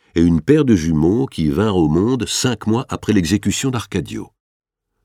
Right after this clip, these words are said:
À l'encontre des dernières volontés du fusillé, elle baptisa la petite fille du nom de Remedios. « Je suis sûre que c'est ce qu'Arcadio a voulu dire », prétendit-elle. « Nous ne l'appellerons pas Ursula,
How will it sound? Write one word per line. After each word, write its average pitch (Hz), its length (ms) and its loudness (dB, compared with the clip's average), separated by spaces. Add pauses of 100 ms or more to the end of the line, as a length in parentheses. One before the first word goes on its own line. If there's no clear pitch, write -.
(160)
À 95 120 0
l'encontre 95 600 2
des 65 120 -6
dernières 73 320 0
volontés 67 320 -4
du 64 100 -8
fusillé, 104 580 0 (420)
elle 95 160 4
baptisa 123 380 2
la 139 100 2
petite 120 260 0
fille 160 220 -2
du 120 140 4
nom 147 340 6
de 104 120 -4
Remedios. « 87 1000 -6 (340)
Je 104 160 2
suis 156 180 0
sûre 131 320 -2
que 101 140 -2
c'est 104 180 -4
ce - 140 -4
qu'Arcadio 90 500 -2
a 87 60 0
voulu 78 220 -4
dire », 69 380 -8 (180)
prétendit-elle. « 67 760 -8 (500)
Nous 165 100 4
ne 156 60 2
l'appellerons 101 380 -2
pas 78 160 -2
Ursula, 76 540 -2